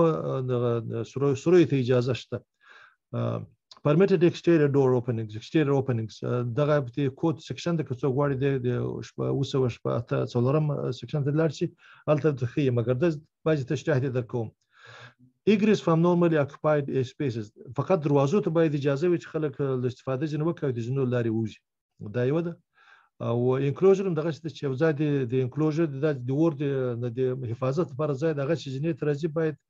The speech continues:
هغو ته اجازه وي چې دروازه باید ولري چې د راوځي او ځان وباسي. Stand pipe and sprinklers، د اور سپرینکلرونه پایپونه که راغلي، هغه هم کولی شي په دې، په هغه کې دیوالونه سوري کړي. او که نه، د هغې نور سوري کوي، هغې ته لوګی ترې راځي. هغه چې مجبور دی، هغه باید ولري. او بل duct work for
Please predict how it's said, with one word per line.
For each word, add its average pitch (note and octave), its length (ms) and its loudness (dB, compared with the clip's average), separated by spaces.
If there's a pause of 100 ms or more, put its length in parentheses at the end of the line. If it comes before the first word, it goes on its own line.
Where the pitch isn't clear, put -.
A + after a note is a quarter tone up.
(320)
هغو C3 300 2
ته D#3 80 -4
اجازه C3 360 -2
وي D#3+ 120 0
چې D3+ 160 -12
دروازه C3 340 0
باید D3 140 -2
ولري D#3+ 280 -4
چې - 200 -16
د - 20 -2 (100)
راوځي D3 360 0
او C3+ 80 0 (280)
ځان B2 160 0
وباسي. A2 360 -4
Stand F#3 380 0
pipe E3+ 240 2
and D#3 80 0 (180)
sprinklers، A#2+ 420 -4 (380)
د - 60 0
اور F#3 260 10
سپرینکلرونه E3 520 0
پایپونه E3 340 0
که D#3+ 60 -2
راغلي، D3+ 360 2
هغه C#3+ 160 0
هم E3 160 -4
کولی D3+ 240 -2
شي - 160 -12
په C3 60 -12
دې، C3 160 -2
په C3+ 60 -4
هغه B2+ 120 -2
کې A#2+ 180 -10
دیوالونه B2+ 340 2
سوري A#2+ 200 -12
کړي. - 100 -20 (920)
او A#2+ 180 0
که C#3+ 140 2
نه، D#3+ 100 6
د D#3+ 60 6
هغې F3 180 6
نور F#3+ 100 8
سوري - 360 -10
کوي، G3 220 2
هغې D#3 140 -4
ته C#3 100 -4
لوګی D#3+ 220 0
ترې A#2+ 180 -2
راځي. A2 260 -4
هغه D3 180 -2
چې - 80 -10 (100)
مجبور C3+ 280 0
دی، C#3 60 -2
هغه B2 140 -2
باید A2+ 200 -4
ولري. G2+ 320 -6 (720)
او A#2 120 0
بل C#3+ 140 2 (120)
duct G3 220 2
work F3+ 180 4
for D#3 100 -2